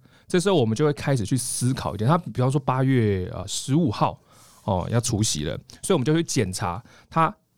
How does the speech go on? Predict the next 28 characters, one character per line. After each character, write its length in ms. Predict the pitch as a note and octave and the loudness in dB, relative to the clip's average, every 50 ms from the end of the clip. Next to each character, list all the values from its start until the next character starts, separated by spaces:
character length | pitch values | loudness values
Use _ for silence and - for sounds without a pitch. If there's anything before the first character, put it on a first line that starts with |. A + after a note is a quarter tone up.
| _ _ _ | _ _ _
一 220 | - E3+ F3 F3+ F3+ | 0 2 2 2 2
到 320 | E3+ G3 F3+ C#3+ A#2 F2+ | 2 2 4 4 2 0
七 380 | A#2+ - - - - - D3 D3+ | -2 -4 -6 -4 -2 0 0 2
月 240 | D#3+ E3 D#3 B2+ A2+ | 4 4 4 4 4
的 220 | A2+ G#2 F#2+ F2+ - | 0 -2 -4 -4 -2
累 280 | C3 C3+ C3+ B2+ A#2 A#2+ | 0 2 4 4 2 0
积 240 | - - D#3+ F3 F3 | 0 2 2 2 2
营 200 | - B2+ A#2+ C3 | 2 2 2 2
收 420 | B2+ - - - D3 C#3 C#3 D3+ D#3+ - - _ _ _ _ - - - | 0 0 0 2 2 4 4 2 0 -2 -8 _ _ _ _ -20 -12 -4
有 140 | - B2 B2 | 0 0 2
没 80 | D#3 | 2
有 60 | E3 D3+ | 2 0
超 320 | - - - D3 C#3 C#3+ | -2 -2 -2 0 0 2
越 120 | D3+ C#3+ A#2+ | 2 2 0
去 360 | - - - - - F3 B2+ | 0 -2 -4 0 2 2 2
年 180 | G2+ F#2+ F2 E2 | 2 2 0 -4
同 240 | F#2 - E2+ F2 F#2 | -6 -6 -6 -4 -2
期。 300 | - - - - - - - - - - _ - - - - - - - _ _ _ | -2 -2 -2 -6 -8 -14 -16 -20 -20 -20 _ -20 -20 -20 -18 -18 -20 -20 _ _ _
有 280 | - C#3 C#3 D#3 B2+ B2 | -4 0 2 2 2 2
的 80 | B2+ A#2+ | 2 2
话， 380 | - F3+ E3 C3+ G#2+ A#2 - _ _ _ | 2 4 2 2 0 -2 -8 _ _ _
代 100 | - A3+ | 2 2
表 140 | F3+ A#2+ G2+ | 2 2 2
说 220 | G#2 - B2 A#2+ A2+ | 0 2 2 2 2
它 120 | B2+ C3 | 2 0
除 280 | B2+ - - - G#2+ G#2 | 0 -2 -2 -2 -2 -2
息 180 | - G2 G2 | -2 -2 -2
后 300 | - - A2+ G#2 F#2 - | 0 2 2 2 0 -4